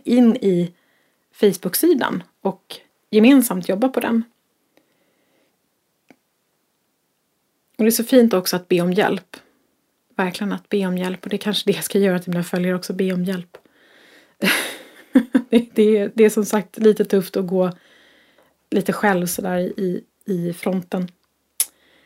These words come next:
Eh, i det arbete jag gör i alla fall. Det är många utav oss som går i fronten så,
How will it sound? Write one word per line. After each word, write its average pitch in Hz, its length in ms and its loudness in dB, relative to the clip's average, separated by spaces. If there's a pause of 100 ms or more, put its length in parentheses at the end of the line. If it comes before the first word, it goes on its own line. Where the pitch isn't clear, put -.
(320)
Eh, 175 340 -8
i 196 140 -2
det 180 120 -2
arbete 175 420 -2
jag 190 200 -2
gör 185 80 -2
i - 20 -4
alla 208 120 -4
fall. 190 200 -6
Det 196 60 -4
är 196 40 -2
många 190 280 2
utav 180 220 -2
oss 180 100 -4
som 190 140 -4
går 196 220 6
i 185 60 2
fronten 185 480 0
så, 202 300 -4